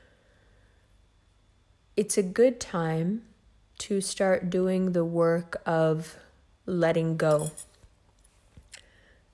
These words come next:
Double points, because you'll start to see the vanity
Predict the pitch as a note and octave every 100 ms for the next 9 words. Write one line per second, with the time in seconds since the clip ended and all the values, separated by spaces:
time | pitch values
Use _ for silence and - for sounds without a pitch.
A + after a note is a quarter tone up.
0 | _ _ - E3+ F3+ F3+ E3+ F3 - D#3+
1 | C#3+ - - - - _ _ _ _ _
2 | _ _ _ _ _ _ _ _ _ _
3 | _ _ F#3 F3 E3+ E3 E3+ - F3 F3
4 | - D#3+ - D#3+ D#3+ E3 E3 F3+ E3+ D#3
5 | D#3+ D#3+ D#3+ D#3 - D#3+